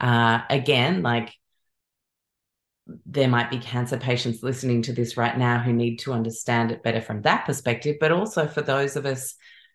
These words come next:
who are hoping to not get a cancer diagnosis, um, the, the metabolic picture is one that's quite easy to spot in people. I know for me, my son and I, mold was definitely a metabolic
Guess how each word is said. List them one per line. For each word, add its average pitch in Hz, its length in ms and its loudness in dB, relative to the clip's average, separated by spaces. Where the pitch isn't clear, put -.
who 143 440 6
are 143 140 2
hoping 147 400 0
to 147 180 0
not 175 280 4
get 127 240 2
a 123 40 0
cancer 123 360 -2
diagnosis, 120 960 -2
um, 117 560 2
the, 131 360 2
the 135 100 0
metabolic 131 680 2
picture 170 480 0
is 123 220 2
one 131 240 2
that's 123 240 0
quite 139 300 -4
easy 139 280 -2
to 127 120 -2
spot 190 360 0
in 135 200 2
people. 127 560 0
I 131 80 0
know 131 200 2
for 127 200 -2
me, 120 200 0
my 131 180 0
son 131 260 0
and 123 120 2
I, 123 320 0
mold 139 360 6
was 123 200 0
definitely 120 640 0
a 123 100 -2
metabolic 113 640 0